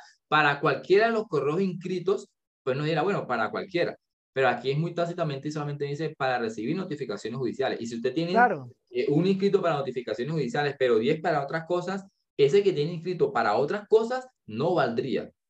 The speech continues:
Speaker 1: porque la norma es clara y me dice solamente, "Para recibir notificaciones judiciales".
Speaker 2: Y
Speaker 1: Y
Speaker 2: mire,
Speaker 1: debe
Speaker 2: y
Speaker 1: ser
Speaker 2: mire
Speaker 1: el que
Speaker 2: lo
Speaker 1: aparece
Speaker 2: bonito,
Speaker 1: ahí.
Speaker 2: Doc,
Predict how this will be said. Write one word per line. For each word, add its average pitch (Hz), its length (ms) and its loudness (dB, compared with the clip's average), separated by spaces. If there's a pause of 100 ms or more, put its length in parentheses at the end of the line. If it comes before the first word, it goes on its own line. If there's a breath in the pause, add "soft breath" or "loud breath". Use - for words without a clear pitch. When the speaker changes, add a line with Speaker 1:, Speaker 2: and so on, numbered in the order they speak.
(100)
Speaker 1:
porque 117 220 0
la 107 120 0
norma 123 180 -4
es 165 80 -8
clara 160 220 0
y 160 80 -2
me 139 60 -4
dice 143 140 -2
solamente, 151 560 -6
"Para 135 240 0
recibir 117 400 -2
notificaciones 117 640 -8
judiciales". 107 460 -6 (120)
Speaker 2:
Y 202 200 -2
Speaker 1:
Y 226 80 4
Speaker 2:
mire, - 20 2
Speaker 1:
debe 277 200 8
Speaker 2:
y 240 80 -2
Speaker 1:
ser - 0 -
Speaker 2:
mire 233 200 4
Speaker 1:
el 277 40 6
que 285 60 4
Speaker 2:
lo - 20 4
Speaker 1:
aparece 220 380 0
Speaker 2:
bonito, - 20 4
Speaker 1:
ahí. 254 140 4
Speaker 2:
Doc, 254 200 -4